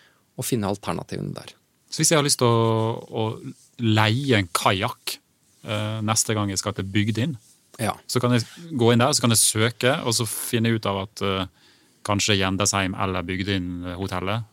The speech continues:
Speaker 2: har kajakker til utlån?
Speaker 1: Ja, og kanskje han som har en privat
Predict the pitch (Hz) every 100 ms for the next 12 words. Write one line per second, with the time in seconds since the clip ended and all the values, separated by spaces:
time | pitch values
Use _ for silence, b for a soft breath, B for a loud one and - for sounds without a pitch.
0 | _ - - 92 - 98 90 92 101 101
1 | 95 95 107 92 131 - _ _ _ _
2 | _ - 123 170 277 302 _ 135 147 214
3 | - 208 117 165 151 135 127 139 147 123
4 | 117 117 117 117 120 117 123 101 90